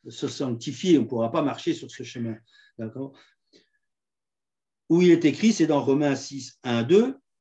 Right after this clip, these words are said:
chapitre six, versets un à deux. « Demeurions-nous donc dans le péché afin que la grâce abonde ? Loin de là, nous qui sommes morts au péché,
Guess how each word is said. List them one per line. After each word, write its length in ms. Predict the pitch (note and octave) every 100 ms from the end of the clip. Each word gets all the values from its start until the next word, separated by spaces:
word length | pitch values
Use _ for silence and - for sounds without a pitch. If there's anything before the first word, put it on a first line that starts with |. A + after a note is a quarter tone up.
| _
chapitre 480 | - - A2+ C3 B2
six, 760 | A2+ - - - - D3 - B2+
versets 360 | A#2 - A2+ C3+
un 80 |
à 160 | B2+ A#2
deux. « 340 | C3+ F#3+ - _ _ _ _ _ _ -
Demeurions-nous 960 | G3+ A3+ F#3+ G#3 G#3 G#3+ A#3 G3+ A#2+ B2
donc 260 | D#3 G#3 D#3
dans 120 | D#3
le 120 | D3
péché 400 | E3 C#3 A3 B3+
afin 280 | E3 C#3+ F#3+
que 80 | E3
la 160 | C#3+
grâce 320 | C#3 D#3 C#3 A#2
abonde ? 420 | A#2 F#3 A#3+ A3
Loin 280 | C3+ E3 G3+
de 100 | D#3
là, 340 | C#3+ F3 A#3+ -
nous 180 | F#3+
qui 160 | G#3 D#3
sommes 400 | - - F#3 D3+
morts 460 | C3+ F3 C4 A3 D3+
au 80 |
péché, 500 | D3 C#3 - F3 G#3+